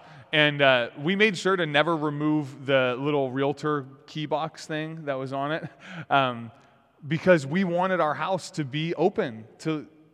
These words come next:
to you guys, <laughs> like, to, to whoever needed to be in there. Um, I remember, yeah, when, when this church was getting started, people used to be, I mean, there's still people over at my house all the time, but especially every Sunday, people were over there.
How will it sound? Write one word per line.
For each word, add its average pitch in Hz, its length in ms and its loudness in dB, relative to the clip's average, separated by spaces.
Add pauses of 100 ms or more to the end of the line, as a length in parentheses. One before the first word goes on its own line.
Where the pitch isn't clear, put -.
(160)
to 170 140 -2
you 156 240 -2
guys, - 540 0 (120)
<laughs> 202 140 -4
like, 165 200 4
to, 170 160 2
to 165 220 -2
whoever 196 320 4
needed 196 300 -4
to 180 80 -4
be 185 160 -6
in 208 140 -4
there. 135 200 -2 (320)
Um, 120 400 4 (760)
I 165 100 8
remember, 180 300 6 (100)
yeah, 170 200 8
when, 147 220 0
when 160 120 -2
this 165 120 -2
church 170 220 -4
was 151 100 -6
getting 156 200 -6
started, 160 320 -2
people 156 300 -6
used 147 200 -8
to 151 60 -8
be, 139 300 -4 (340)
I 143 60 -8
mean, 151 100 -2
there's 151 160 0
still 165 180 0
people 139 240 -2
over 131 100 0
at 120 60 -4
my 123 80 -6
house 127 280 -4
all 123 80 -4
the 120 100 -8
time, 123 220 -4
but 120 80 -10
especially 123 380 -6
every 143 200 0
Sunday, 123 320 -8
people 127 300 -8
were 131 100 0
over 127 120 -4
there. 123 220 -4